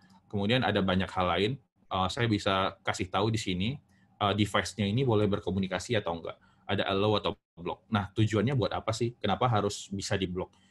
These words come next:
Katakan, eh, terjadi sesuatu pada device ini. Nanti, eh, kita bisa dari konsol untuk ngeblok, eh, data-data di sini. Supaya, eh, nggak ngerusak data-data di server atau hal-hal lain.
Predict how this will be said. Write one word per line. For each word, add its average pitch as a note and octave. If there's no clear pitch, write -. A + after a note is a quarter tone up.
Katakan, C3
eh, G2
terjadi A2
sesuatu F#2+
pada F#2
device F2
ini. F2
Nanti, B2+
eh, F#2
kita F#2+
bisa A#2
dari G#2+
konsol F#2
untuk G#2
ngeblok, G2
eh, F2+
data-data F#2
di F#2+
sini. F2+
Supaya, G2
eh, F2+
nggak F#2+
ngerusak F#2
data-data F2
di F2
server F2+
atau F2
hal-hal E2+
lain. E2